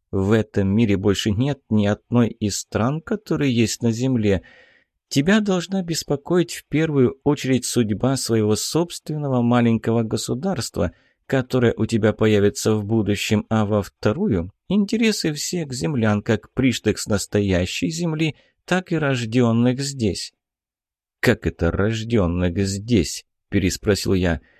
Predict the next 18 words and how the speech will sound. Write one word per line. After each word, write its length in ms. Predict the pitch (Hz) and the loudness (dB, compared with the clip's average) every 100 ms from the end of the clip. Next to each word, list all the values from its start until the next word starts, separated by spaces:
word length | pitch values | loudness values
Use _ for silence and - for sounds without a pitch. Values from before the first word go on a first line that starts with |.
| _ _ _ _ | _ _ _ _
«Местные, 540 | 233 240 247 - 160 135 | 0 2 2 0 -2 -2
по 160 | 131 | -2
сути, 340 | 131 - 165 120 | -2 -4 -4 -4
те 200 | - 123 | 0 2
же 120 | 117 | 2
самые 520 | - - 139 117 107 | 0 -2 0 2 2
земляне. 640 | 101 113 120 170 92 76 90 | 2 0 0 -2 -4 -6 -10
У 120 | - | -4
вас 240 | 101 101 107 | 0 0 0
одинаковая 680 | 87 113 113 - 98 98 92 | 0 2 0 0 0 0 0
культура, 600 | 104 98 - 143 135 123 | -2 -4 -4 -2 0 0
те 160 | - | 0
же 100 | 175 | -2
самые 460 | 123 139 123 107 92 | -2 -2 0 2 2
расы 460 | 98 131 147 - - | 0 -2 -4 -4 -2
и 160 | 123 | 0
один 400 | 110 110 123 135 | 0 0 -2 -2
вид. 340 | 151 147 - | 0 -2 -2